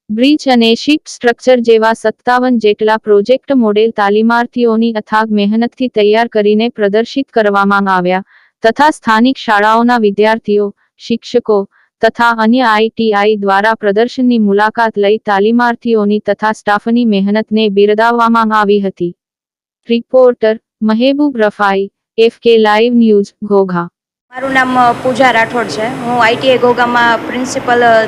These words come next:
Speaker 2: તરીકે ફરજ બજાવું છું. આઈ ટી આઈ ઘોઘામાં અમે પચીસ અને છવ્વીસ જૂન બે દિવસ, અ, મોડેલ કોમ્પિટિશનનું આયોજન કરેલું છે, જેમાં આઈ ટી આઈ ઘોઘાના ઇલેક્ટ્રિશિયન, વાયરમેન,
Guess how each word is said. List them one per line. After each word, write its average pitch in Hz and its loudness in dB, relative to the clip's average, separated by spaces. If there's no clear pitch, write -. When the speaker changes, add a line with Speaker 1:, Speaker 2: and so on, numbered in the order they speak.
Speaker 2:
તરીકે 226 -4
ફરજ 220 -4
બજાવું 190 -2
છું. 262 -8
આઈ 233 -2
ટી 269 0
આઈ 262 2
ઘોઘામાં 247 0
અમે 233 0
પચીસ 269 -6
અને 233 -4
છવ્વીસ 247 -4
જૂન 247 -2
બે 233 2
દિવસ, 247 0
અ, 226 2
મોડેલ 233 0
કોમ્પિટિશનનું 226 -4
આયોજન 208 -2
કરેલું 196 -4
છે, 214 -6
જેમાં 247 0
આઈ 226 0
ટી 254 0
આઈ 233 0
ઘોઘાના 233 0
ઇલેક્ટ્રિશિયન, 247 -4
વાયરમેન, 233 0